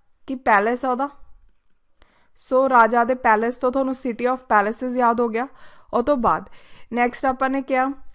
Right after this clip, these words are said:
ਆਈਡਲਸ ਹੈ, ਉਹਨਾਂ ਦੇ ਆਈਡਲਸ ਦੇ ਜਿਹੜੇ ਪੈਰ ਹੈ ਉਹ 'ਤੇ ਉਹ ਹਮੇਸ਼ਾ ਪਿੰਕ ਕਲਰ ਦੇ ਫਲਾਵਰਸ ਚੜ੍ਹਾਉਂਦਾ ਹੈ। ਸੋ ਪਿੰਕ ਫਲਾਵਰਸ ਨਾਲ ਤੁਹਾਨੂੰ ਪਿੰਕ ਸਿਟੀ ਯਾਦ ਹੋ ਗਿਆ।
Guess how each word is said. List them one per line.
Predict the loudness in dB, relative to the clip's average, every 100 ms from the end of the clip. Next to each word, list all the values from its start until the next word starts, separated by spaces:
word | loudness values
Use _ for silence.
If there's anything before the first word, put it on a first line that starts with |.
| 2
ਆਈਡਲਸ | 2 4 2 2 2
ਹੈ, | -2 -2 -12 -20 -18 -8
ਉਹਨਾਂ | -6 -2
ਦੇ | 0
ਆਈਡਲਸ | 2 2 0 0 -2 -6
ਦੇ | 0 0 0 -6 -18
ਜਿਹੜੇ | -8 -4 -2 -2
ਪੈਰ | 0 2 2
ਹੈ | 0 -6 -14 -20 _ _ -10
ਉਹ | -6
'ਤੇ | -2
ਉਹ | -2 0
ਹਮੇਸ਼ਾ | -2 -2 -2 -2
ਪਿੰਕ | -4 -4 0
ਕਲਰ | 2 2
ਦੇ | 0
ਫਲਾਵਰਸ | -2 2 2 2 -4
ਚੜ੍ਹਾਉਂਦਾ | -4 -2 -2 -4
ਹੈ। | -12 -14
ਸੋ | -6 -6 -6 -18 _
ਪਿੰਕ | -6 -4 -6 -10 -6
ਫਲਾਵਰਸ | 4 4 6 0 0
ਨਾਲ | -2 0
ਤੁਹਾਨੂੰ | -2 -4
ਪਿੰਕ | -6 -6 -6
ਸਿਟੀ | -6 -6 -2
ਯਾਦ | 2 2 2
ਹੋ | 0
ਗਿਆ। | -2